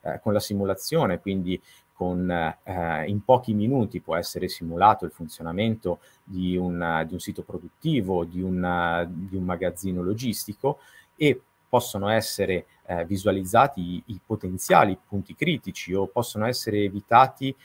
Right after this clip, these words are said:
eh, tutti quei punti dove in passato si, si, si sono avuti dei, degli incidenti o semplicemente dei, eh, dei near miss. Tutto questo, eh, aiuta e contribuisce sicuramente ad innalzare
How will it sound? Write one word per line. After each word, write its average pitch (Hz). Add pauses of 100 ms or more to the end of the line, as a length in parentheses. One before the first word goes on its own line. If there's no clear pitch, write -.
(200)
eh, 92
tutti 123
quei 113
punti 151
dove 107
in 95
passato 107
si, -
si, -
si -
sono 95
avuti 101
dei, 87
degli 92
incidenti 135
o 95
semplicemente 98
dei, 85 (300)
eh, 82
dei 95
near 87
miss. 90 (520)
Tutto 156
questo, 160 (280)
eh, 98
aiuta 98
e 87
contribuisce 101
sicuramente 127
ad 87
innalzare 98